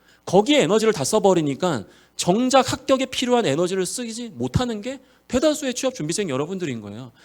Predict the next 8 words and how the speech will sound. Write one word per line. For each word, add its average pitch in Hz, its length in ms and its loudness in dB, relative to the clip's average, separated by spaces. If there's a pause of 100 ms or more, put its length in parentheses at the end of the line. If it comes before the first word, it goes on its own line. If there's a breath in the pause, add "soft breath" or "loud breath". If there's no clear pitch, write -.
(280 loud breath)
열심히 233 420 4
한다라고 269 400 2
해서 220 120 -2
합격하는 240 420 -6
게 214 80 -2
아니다, 127 280 -6
취업이라는 135 560 -8
게. 110 340 -14